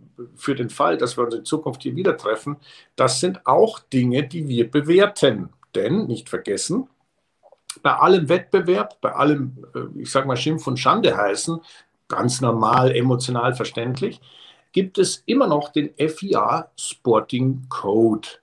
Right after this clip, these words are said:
Es gibt das technische Reglement, es gibt das sportliche Reglement und darüber gibt's eine Art Abmachung, wie man fairen Wettbewerb, fairen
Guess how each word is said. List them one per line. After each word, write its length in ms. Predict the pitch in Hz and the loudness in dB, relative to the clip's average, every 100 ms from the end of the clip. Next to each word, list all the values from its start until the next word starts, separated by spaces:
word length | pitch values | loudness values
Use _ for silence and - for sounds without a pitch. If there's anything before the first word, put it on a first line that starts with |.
| _ _ | _ _
Es 80 | - | -6
gibt 200 | 120 101 | -4 -4
das 140 | - | -2
technische 400 | 175 196 202 160 | 0 0 0 0
Reglement, 460 | 165 156 151 151 147 | 0 2 4 2 0
es 140 | - | -8
gibt 220 | 110 - | -10 -8
das 120 | - - | -6 -8
sportliche 540 | - 135 156 160 147 | 0 2 2 2 2
Reglement 420 | 139 135 127 131 | 2 0 -2 -2
und 140 | 113 117 | -4 -4
darüber 600 | - 135 196 202 202 196 - - _ | -2 0 2 4 2 -2 -18 -20 _
gibt's 280 | - 190 - | -6 -4 -6
eine 280 | - 135 123 | -6 -4 2
Art 300 | 110 110 - | 2 2 0
Abmachung, 600 | 135 - 147 143 147 135 | -2 2 0 2 -2 -4
wie 220 | 131 123 160 | -4 -2 2
man 180 | 147 | 0
fairen 400 | 127 - 135 139 | 0 -2 0 0
Wettbewerb, 640 | 113 165 - 127 80 - _ | -2 -4 -6 -6 -6 -8 _
fairen 640 | - - 107 110 120 160 | -16 -2 0 2 0 -2